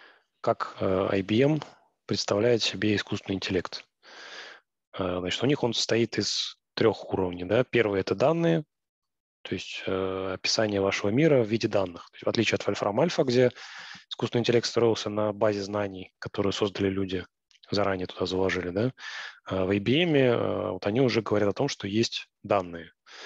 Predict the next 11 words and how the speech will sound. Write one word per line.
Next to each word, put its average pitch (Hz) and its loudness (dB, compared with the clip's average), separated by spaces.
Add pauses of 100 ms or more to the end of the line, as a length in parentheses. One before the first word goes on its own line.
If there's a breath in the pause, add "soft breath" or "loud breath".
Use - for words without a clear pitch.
(480 loud breath)
То - -14
есть - -10
появляются 101 2
данные, 120 4
э, 101 -4
которые 104 -2
накапливаются, 95 -4
э, 92 -6
из 95 -4
реального 95 2
мира, 170 4